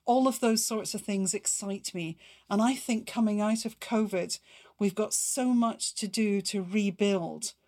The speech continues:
what we've lost that I think we're probably in a, entering into a really exciting period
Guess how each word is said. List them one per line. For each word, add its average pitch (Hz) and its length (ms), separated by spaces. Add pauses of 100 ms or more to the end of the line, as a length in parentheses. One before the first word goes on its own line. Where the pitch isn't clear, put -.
(540)
what 226 180
we've 196 200
lost 185 600 (340)
that 196 120
I 208 80
think 214 240
we're 190 100
probably 196 680
in 180 240
a, 185 120 (120)
entering 220 380
into 190 260
a 180 80
really 196 420
exciting 190 800
period 175 500